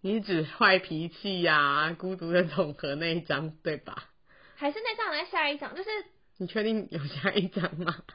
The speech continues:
Speaker 2: 因为我记得他有一张是比较多快歌的。
Speaker 1: 嗯。
Speaker 2: 就是他慢歌没有那么多，
Speaker 1: 嗯。
Speaker 2: 然后他的快歌就是每一首旋律都很不一样，然后我就觉得他写的词很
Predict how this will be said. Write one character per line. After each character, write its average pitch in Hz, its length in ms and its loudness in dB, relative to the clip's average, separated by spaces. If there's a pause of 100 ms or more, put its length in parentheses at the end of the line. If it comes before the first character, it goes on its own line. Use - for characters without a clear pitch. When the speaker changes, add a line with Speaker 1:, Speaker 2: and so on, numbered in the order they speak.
(720)
Speaker 2:
因 277 60 12
为 440 360 12
我 294 60 8
记 427 160 0
得 330 120 2
他 339 180 4
有 226 160 2
一 226 60 -2
张 254 240 -4
是 269 140 -8 (120)
比 180 100 -8
较 202 160 -2
多 196 500 -8 (520)
快 226 300 0
歌 180 340 -4
的。 185 240 -12 (340)
Speaker 1:
嗯。 165 300 -6 (140)
Speaker 2:
就 269 120 -10
是 277 100 -8
他 262 180 -2
慢 247 240 -6
歌 208 140 -4
没 202 120 -10
有 - 160 -14 (140)
那 208 120 -12
么 185 120 -10
多， 175 440 -14
Speaker 1:
嗯。 170 120 -2
Speaker 2:
然 220 100 -2
后 233 60 -6
他 233 100 -4
的 214 100 -6
快 226 160 -10
歌 208 120 -10
就 208 120 -10
是 214 240 -8 (560)
每 208 240 -6
一 247 40 -8
首 208 200 -8
旋 180 240 -10
律 202 80 -6
都 202 100 -8
很 185 120 -14
不 185 220 -12
一 147 60 -12
样， 151 200 -12
然 - 20 -16
后 180 60 -12
我 170 60 -12
就 185 140 -12
觉 165 200 -14
得 190 40 -10
他 196 140 -12
写 - 200 -16
的 - 60 -14
词 - 260 -20 (100)
很 - 120 -20